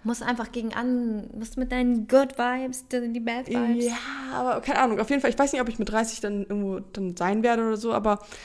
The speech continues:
Speaker 2: auf jeden Fall möchte ich, bis ich dreißig bin, nochmal irgendwo anders gelebt haben und das
Speaker 1: Mhm.
Speaker 2: mal ausprobiert haben.
Speaker 1: Mhm.
Speaker 2: Das auf jeden Fall. Ähm, ich hätte gern, ich wär gern verheiratet mit dreißig tatsächlich.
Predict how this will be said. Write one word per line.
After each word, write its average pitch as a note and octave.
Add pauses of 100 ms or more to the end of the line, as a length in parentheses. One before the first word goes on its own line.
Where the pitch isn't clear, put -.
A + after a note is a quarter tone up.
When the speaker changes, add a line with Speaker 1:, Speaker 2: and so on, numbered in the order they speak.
(180)
Speaker 2:
auf D#3+
jeden B3
Fall A3+
möchte G#3+
ich, -
bis G3
ich F#3
dreißig G3
bin, G3
nochmal G3
irgendwo F#3+
anders F#3+
gelebt F#3+
haben A#3
und A3
das A3
Speaker 1:
Mhm. A#3+
Speaker 2:
mal B3
ausprobiert B3+
haben. A#3+
Speaker 1:
Mhm. D4+ (840)
Speaker 2:
Das B3
auf B3
jeden B3+
Fall. C#4 (800)
Ähm, A3+
ich -
hätte A#3
gern, G#3+
ich A3
wär B3+
gern A#3+
verheiratet A3+
mit C4
dreißig C4+
tatsächlich. -